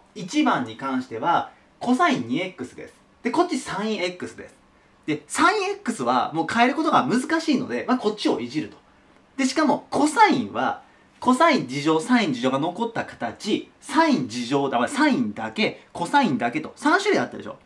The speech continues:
で、こっちでもサインを使ってるから、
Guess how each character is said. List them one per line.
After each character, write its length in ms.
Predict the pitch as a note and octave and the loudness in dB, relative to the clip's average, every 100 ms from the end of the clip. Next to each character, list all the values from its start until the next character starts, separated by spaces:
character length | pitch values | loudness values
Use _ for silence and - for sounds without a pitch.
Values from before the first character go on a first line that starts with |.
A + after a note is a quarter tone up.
| _ _ _ _ _ - | _ _ _ _ _ -6
で、 80 | |
こ 160 | B3 D#4+ | 0 0
っ 80 | D#4+ | 0
ち 120 | G#4+ | -2
で 80 | F4+ | 0
も 140 | - | -2
サ 200 | - - - A#4 | -6 -8 -4 -2
イ 80 | |
ン 40 | - | -4
を 40 | |
使 280 | - - C4 | -6 -6 -2
っ 140 | B3+ - | -2 -2
て 80 | |
る 100 | B3+ | -2
か 60 | B3+ | -2
ら、 260 | A#2+ A2+ | -2 -4